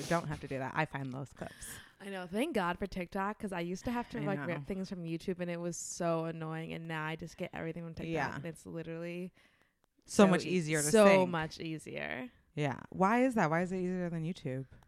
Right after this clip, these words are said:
Speaker 2: 'Cause I literally just save the video to my phone, send it to my laptop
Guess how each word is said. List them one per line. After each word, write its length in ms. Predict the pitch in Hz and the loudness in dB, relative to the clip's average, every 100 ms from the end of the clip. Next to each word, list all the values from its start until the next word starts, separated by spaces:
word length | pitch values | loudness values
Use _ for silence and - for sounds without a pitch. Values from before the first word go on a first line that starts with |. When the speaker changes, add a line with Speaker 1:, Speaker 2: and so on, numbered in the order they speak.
| _ _ _ _ _ | _ _ _ _ _
Speaker 2:
'Cause 180 | - 269 | -4 0
I 120 | 262 | 2
literally 420 | 247 233 247 254 269 | 4 4 6 4 4
just 240 | 262 254 | 2 0
save 260 | - 196 202 | -2 0 0
the 80 | 220 | 0
video 300 | 196 202 202 | 0 2 2
to 140 | - | 0
my 140 | 208 190 | -2 -2
phone, 540 | - 185 175 170 175 - | 0 2 2 0 -4 -8
send 320 | - 202 202 | -4 0 0
it 60 | - | -2
to 100 | 214 | -2
my 160 | 190 | -2
laptop 760 | 175 170 170 - 180 160 170 - | 0 -2 -4 -4 -4 -2 -4 -10